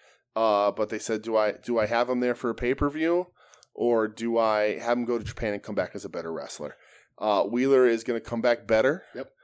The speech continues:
Speaker 1: Uh, Wheeler's gonna have some fucking bangers matches over there.
Speaker 2: <laughs> Yeah,
Speaker 1: A lot of good
Speaker 2: yes.
Speaker 1: competition in that.
Speaker 2: Uh-huh.
Speaker 1: Uh, it's sad. It,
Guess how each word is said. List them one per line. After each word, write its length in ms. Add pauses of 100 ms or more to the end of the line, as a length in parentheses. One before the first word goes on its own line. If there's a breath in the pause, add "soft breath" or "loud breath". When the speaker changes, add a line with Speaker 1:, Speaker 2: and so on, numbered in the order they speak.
(220)
Speaker 1:
Uh, 300
Wheeler's 360
gonna 140
have 140
some 140
fucking 360
bangers 500
matches 420
over 240
there. 240
Speaker 2:
<laughs> 60
Yeah, 180
Speaker 1:
A 60
lot 140
of 60
good 120
Speaker 2:
yes. 60
Speaker 1:
competition 560
in 100
that. 280 (180)
Speaker 2:
Uh-huh. 420
Speaker 1:
Uh, 500 (220)
it's 240
sad. 380 (240)
It, 160